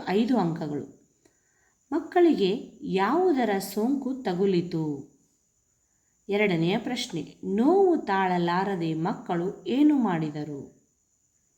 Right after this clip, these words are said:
ಮೂರನೆಯ ಪ್ರಶ್ನೆ, ನದಿ ಮಧ್ಯದಿಂದ ಯಾರು ಧುತ್ತನೆ ಪ್ರತ್ಯಕ್ಷಳಾದಳು? ನಾಲ್ಕನೆಯ ಪ್ರಶ್ನೆ, ಗೆಳೆಯ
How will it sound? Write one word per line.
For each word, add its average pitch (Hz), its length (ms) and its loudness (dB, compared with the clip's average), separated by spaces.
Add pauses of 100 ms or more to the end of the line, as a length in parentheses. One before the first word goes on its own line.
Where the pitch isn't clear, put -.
(440)
ಮೂರನೆಯ 214 400 2
ಪ್ರಶ್ನೆ, 185 580 -8 (500)
ನದಿ 247 380 4
ಮಧ್ಯದಿಂದ 202 800 -2
ಯಾರು 190 720 -4
ಧುತ್ತನೆ 202 720 -2 (560)
ಪ್ರತ್ಯಕ್ಷಳಾದಳು? 170 1400 -2 (840)
ನಾಲ್ಕನೆಯ 240 580 0
ಪ್ರಶ್ನೆ, 156 720 -12
ಗೆಳೆಯ 254 420 2